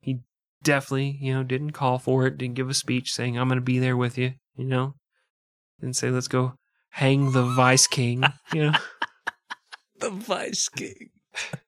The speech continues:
Speaker 2: <laughs>
Speaker 1: Well, with Emmanuel's refusal to declare martial law, he went ahead and put Mussolini in charge, and just like that, at the age of thirty-nine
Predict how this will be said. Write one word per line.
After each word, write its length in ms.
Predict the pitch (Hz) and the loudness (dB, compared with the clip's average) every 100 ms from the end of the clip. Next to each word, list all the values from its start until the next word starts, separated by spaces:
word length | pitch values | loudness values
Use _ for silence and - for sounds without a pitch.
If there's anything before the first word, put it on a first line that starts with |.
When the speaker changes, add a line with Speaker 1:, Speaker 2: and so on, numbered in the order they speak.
| _ - _ - - _ - _ _ - _ _ _ _ _ _ - - - _ _ _ _ _ | _ -14 _ -20 -20 _ -20 _ _ -20 _ _ _ _ _ _ -20 -18 -20 _ _ _ _ _
Speaker 2:
<laughs> 300 | 269 254 254 185 - - _ _ _ _ _ _ _ _ _ _ | -16 -14 -6 -6 -6 -14 _ _ _ _ _ _ _ _ _ _
Speaker 1:
Well, 320 | 135 175 220 208 | 4 6 8 6
with 160 | 180 | 4
Emmanuel's 500 | 147 156 185 180 165 | 4 4 4 4 4
refusal 480 | 156 - 139 131 131 | 2 4 2 4 2
to 100 | 120 | 0
declare 340 | 117 - 135 123 | -8 0 2 2
martial 380 | 120 123 139 | 2 2 2
law, 460 | 123 113 113 110 117 _ _ _ _ _ _ | 2 2 2 2 -2 _ _ _ _ _ _
he 200 | - 135 | 0 2
went 220 | 170 175 170 | 4 4 4
ahead 280 | 147 135 135 | 4 4 4
and 120 | 127 | 0
put 240 | 139 127 | 0 0
Mussolini 560 | 127 123 - 120 113 113 | 0 -2 0 0 2 0
in 100 | 110 | -2
charge, 420 | - 127 117 107 - | 0 2 2 0 -2
and 260 | 120 113 | -2 -2
just 380 | - 135 147 - | 2 2 4 2
like 240 | 127 123 - | 2 0 2
that, 320 | 120 113 - - _ - | 2 2 -4 -20 _ -4
at 140 | 127 | -4
the 140 | 113 - | -4 -4
age 260 | 127 147 135 | 0 0 0
of 120 | 117 | -4
thirty-nine 800 | - 143 160 180 151 120 113 | -6 0 0 2 4 4 2